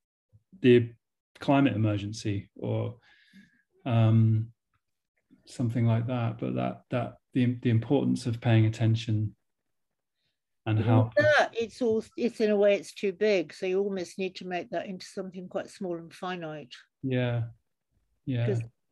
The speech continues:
Speaker 2: the climate emergency, yeah, yeah, yeah, yeah. But that can feel too big for an individual. It's almost like,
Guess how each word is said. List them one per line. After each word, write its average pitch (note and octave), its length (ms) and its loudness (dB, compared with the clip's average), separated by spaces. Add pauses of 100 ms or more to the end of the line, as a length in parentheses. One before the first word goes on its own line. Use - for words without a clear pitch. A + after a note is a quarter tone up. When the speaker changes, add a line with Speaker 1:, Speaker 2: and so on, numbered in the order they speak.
Speaker 2:
the - 80 -18
climate G3+ 440 -6
emergency, F3 640 -12
yeah, E3+ 520 -8 (200)
yeah, D#3+ 240 -10
yeah, D#3 440 -14 (380)
yeah. D#3 440 -8 (840)
But F3+ 220 -6 (920)
that A3 240 -2
can C4 160 0
feel A#3+ 260 0
too A#3 160 -4
big G#3+ 340 4
for - 140 -4
an E3+ 80 -6
individual. D#3+ 720 -6
It's D3 160 -14
almost F#3+ 340 -6
like, F#3 220 -8